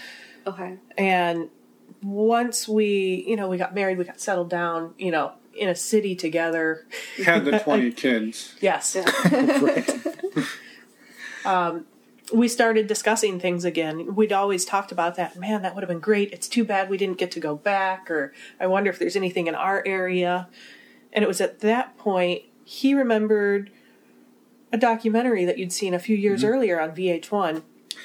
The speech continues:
Speaker 4: Yeah, it was a documentary on, um, wild women vacations, um,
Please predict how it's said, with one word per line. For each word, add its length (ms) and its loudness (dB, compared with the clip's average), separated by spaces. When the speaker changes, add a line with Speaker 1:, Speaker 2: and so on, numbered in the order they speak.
Speaker 4:
Yeah, 140 8
it 20 4
was 100 0
a 60 -4
documentary 720 4
on, 540 -2
um, 520 -8
wild 240 4
women 300 2
vacations, 680 2
um, 600 -6